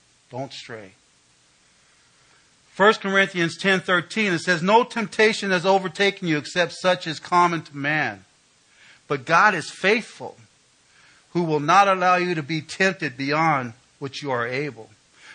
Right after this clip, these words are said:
But with the temptation will also make the way of escape, that you may be able to bear it." The more Joseph resisted her,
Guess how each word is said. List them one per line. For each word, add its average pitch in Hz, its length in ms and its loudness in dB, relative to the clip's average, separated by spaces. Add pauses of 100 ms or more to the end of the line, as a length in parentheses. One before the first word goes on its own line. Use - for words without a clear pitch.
But 160 120 2
with 185 280 0
the 185 80 -4
temptation 180 960 -2
will 143 120 -6
also 170 460 0
make 165 320 -2
the 143 100 -8
way 143 240 0
of 123 140 -8
escape, 131 540 -8 (640)
that 131 160 -6
you 165 140 -4
may 147 160 -2
be 147 260 -2
able 147 220 0
to 127 100 -12
bear 139 380 0
it." 104 120 -8 (1300)
The 143 80 -10
more 233 300 4
Joseph 202 520 0 (680)
resisted 156 640 -4
her, 131 320 -8